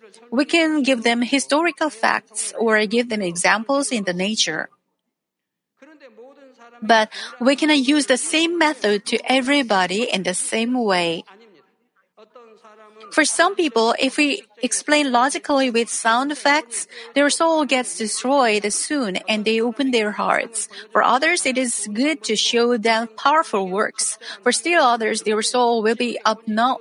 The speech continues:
abolished and they will open their hearts with appropriate parables. You have to listen to the voice of the Holy Spirit in your prayer to decide which way is the best for each person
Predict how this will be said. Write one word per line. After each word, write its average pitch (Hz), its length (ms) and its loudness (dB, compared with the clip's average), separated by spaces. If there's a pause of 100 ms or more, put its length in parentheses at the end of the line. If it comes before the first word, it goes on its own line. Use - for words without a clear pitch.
abolished 240 840 2
and 214 320 -2 (260)
they 214 100 2
will 226 200 2
open 294 240 2
their 233 160 2
hearts 196 380 0
with 240 180 -2 (100)
appropriate 233 800 -2 (160)
parables. - 640 -4 (320)
You 320 140 2
have 302 220 0
to 277 120 -4
listen 294 300 -2
to 262 120 -4
the 226 120 -2
voice 220 320 -2
of 202 80 -6
the 214 100 -4
Holy 302 220 0
Spirit 202 480 -4
in 214 100 -2
your 226 140 0
prayer 220 480 0 (220)
to 254 100 0
decide 262 500 2
which 277 220 -2
way 277 180 2
is 233 240 -4
the 196 80 -2
best 226 380 -6
for 220 180 -2
each - 320 -4
person 185 340 -4